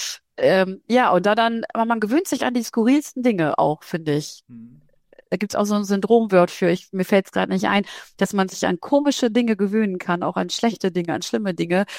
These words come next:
Speaker 1: wenn
Speaker 2: Mhm.
Speaker 1: man die, wenn man da einen Alltag drin findet und, und irgendwie damit auch anfängt zu leben, so wie mit
Speaker 2: Mhm.
Speaker 1: Corona dann ja auch, ne, eine
Speaker 2: Ja.
Speaker 1: Zeit lang. Mhm. <laughs>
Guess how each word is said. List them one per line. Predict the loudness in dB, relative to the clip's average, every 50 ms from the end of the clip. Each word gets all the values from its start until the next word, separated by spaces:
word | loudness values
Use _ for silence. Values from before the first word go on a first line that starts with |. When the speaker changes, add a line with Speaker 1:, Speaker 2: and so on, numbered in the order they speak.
| -16 -16 -18 -8 -2
Speaker 1:
wenn | -2 2
Speaker 2:
Mhm. | 2
Speaker 1:
man | 2 2 2 0
die, | -2 0 0 0 0 0
wenn | 0 0
man | 0 0 2
da | 2 2 2
einen | 0 0
Alltag | 0 0 0 0 -2 -4 -4 -4
drin | -4 -4 -4 -4
findet | -4 -4 -4 -2 0 -2 -2 -2 -2 -6
und, | -8 -8 -8
und | -8 -8 -8 -2
irgendwie | 0 0 0 2 -2 0 2
damit | 2 2 2 0 0 0 0
auch | 0 -2 -2
anfängt | -4 -4 -4 -8 -10 -10 -8
zu | -6 -2 2
leben, | 4 4 4 2 0
so | -4 -6 -6 -6
wie | -6
mit | -8 -8
Speaker 2:
Mhm. | -4
Speaker 1:
Corona | -4 -2 -2 0 0 2 2
dann | 2 0 2
ja | 2 2 2 4
auch, | 4 2 2 0 -4
ne, | -4 -4 -4
eine | -4 -4 -8
Speaker 2:
Ja. | -4 -2
Speaker 1:
Zeit | 0 0 0 0
lang. | -2 -4 -4 -8 -12 _ _ _ _ -20 -20 -20 _ _
Mhm. | -20 -20 -20 -20 -16 -14 -14 -14 -14 _ -16
<laughs> | -14 -6 -4 -4 -4 -4 -6